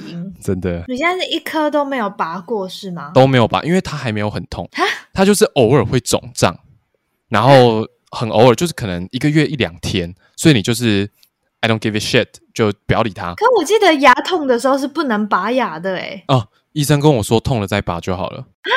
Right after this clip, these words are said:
Speaker 2: 嗯，嗯。啊，当然有两派医生啊，有一个医生跟我说痛了再拔，另一个医生跟我说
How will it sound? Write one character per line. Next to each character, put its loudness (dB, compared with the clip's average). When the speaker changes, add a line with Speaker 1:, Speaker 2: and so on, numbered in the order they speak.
Speaker 2:
嗯， 0
嗯。 -6
啊， 2
当 6
然 4
有 2
两 2
派 0
医 -4
生 -4
啊， -8
有 2
一 2
个 4
医 2
生 -4
跟 0
我 0
说 0
痛 -2
了 -2
再 0
拔， -10
另 0
一 0
个 2
医 -4
生 -4
跟 0
我 -4
说 -2